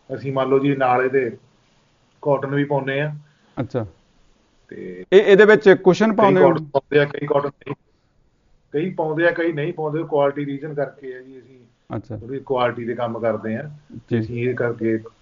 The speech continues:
Speaker 1: ਕਾਟਨ ਪਾਉਂਦੇ ਆ।
Speaker 2: ਠੀਕ, ਠੀਕ।
Speaker 1: ਤੇ ਵਿੱਚ ਇਹਦੇ ਫਿਰ ਡਸਟ, ਡਸਟ ਨੂੰ ਮਾਰਨੀ ਪੈਂਦੀ ਹੈ। ਕਈ ਹੁਣ ਨਵਾਂ ਲਿਕੁਇਡ ਆ ਗਿਆ ਜੀ, ਉਹ ਮਾਰ ਦਿੰਦੇ ਆ, ਕਈ ਉਹ ਮਾਰਦੇ ਆ।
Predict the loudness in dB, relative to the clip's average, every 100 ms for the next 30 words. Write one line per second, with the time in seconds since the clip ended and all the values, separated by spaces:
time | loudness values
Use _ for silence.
0 | _ -4 -2 -4 -4 -6 -6 -10 -12 _
1 | _ _ _ _ -8 -8 -8 -14 -14 _
2 | -6 -4 -4 -6 -2 -2 4 4 4 4
3 | 4 2 0 -2 -2 -2 -2 -4 -8 -6
4 | -4 -4 -6 -6 -6 -6 -2 -2 -2 -6
5 | -4 -4 -2 -2 -4 -12 _ _ _ _
6 | _ _ _ _ _ _ _ -20 -18 -16
7 | -14 -8 -6 0 4 6 6 6 4 2
8 | -2 -2 0 0 -2 -8 -8 -8 -4 -4
9 | -4 -6 -6 -8 -12 -14